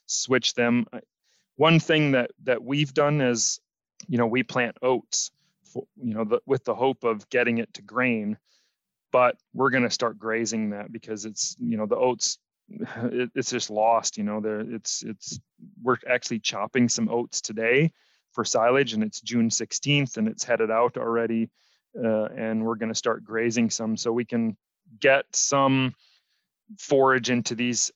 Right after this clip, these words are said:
This is for heifers, uh, so we can maybe stretch our pastures as well. So that's an option, you know, for dairy producers or beef producers if they have a small grain that may or may not look good. Ours didn't really look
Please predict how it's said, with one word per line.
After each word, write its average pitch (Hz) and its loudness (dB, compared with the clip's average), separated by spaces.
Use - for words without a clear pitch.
This 151 2
is 135 0
for 120 2
heifers, 143 -2
uh, 113 4
so 120 -2
we 123 0
can 117 0
maybe 120 -2
stretch - -2
our 110 -2
pastures 113 -4
as 110 -14
well. 110 0
So 110 -6
that's 151 -2
an 113 2
option, 110 -2
you 117 -6
know, 107 -4
for 110 -4
dairy 120 2
producers 123 -4
or 117 2
beef 131 -8
producers 117 -6
if - -4
they 117 2
have 110 2
a 104 0
small 113 0
grain 120 0
that 110 0
may 120 4
or 113 4
may 120 2
not 120 0
look 123 0
good. 143 4
Ours 110 0
didn't 107 0
really 117 2
look 113 0